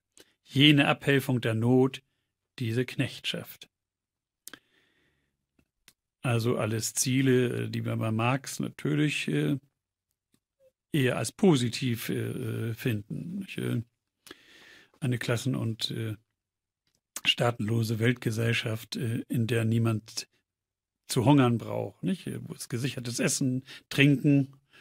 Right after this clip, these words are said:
und natürlich auch Liebe gibt. Gut, aber soweit, äh, war das ja Hegel. Das Leben nicht gewagt zu haben, wirft Hegel den Juden vor, so als ob er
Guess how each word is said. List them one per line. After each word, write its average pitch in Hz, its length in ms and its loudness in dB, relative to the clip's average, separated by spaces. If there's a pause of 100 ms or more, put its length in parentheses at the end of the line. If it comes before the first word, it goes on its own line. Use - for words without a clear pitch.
(340)
und 120 160 0
natürlich 113 600 -2
auch 104 300 -10
Liebe 110 400 -2
gibt. - 360 -12 (2250)
Gut, 120 220 2
aber 120 200 0
soweit, 120 460 -2
äh, 127 160 -2
war 123 120 -2
das 120 200 -6
ja 120 80 -2
Hegel. 117 640 2 (560)
Das - 200 2
Leben 147 800 8 (380)
nicht 170 300 4
gewagt 175 440 8
zu 113 140 -4
haben, 123 400 -2
wirft 135 280 0
Hegel 123 240 2
den 127 160 2
Juden 120 320 0
vor, 135 460 0 (260)
so 135 200 -2
als 131 180 -2
ob 196 200 -4
er 127 240 -2